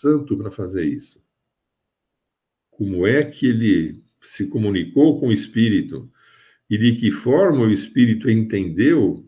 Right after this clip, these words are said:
que isso deveria ser feito, da forma como está descrito, passando por uma mudança de opinião de Jesus, eu não sei. Mas eu sei, pela descrição que tá aqui,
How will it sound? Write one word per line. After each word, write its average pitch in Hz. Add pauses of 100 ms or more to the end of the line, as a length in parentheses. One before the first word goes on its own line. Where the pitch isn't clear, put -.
que 101
isso 104
deveria 92
ser -
feito, 147 (380)
da 104
forma 107
como 104
está 95
descrito, 101
passando 104 (400)
por 117
uma 117
mudança 104
de 95
opinião 95
de 90
Jesus, 90 (340)
eu 98
não 110
sei. - (1200)
Mas 95
eu 202
sei, - (440)
pela 98
descrição 95
que 87
tá 98
aqui, 123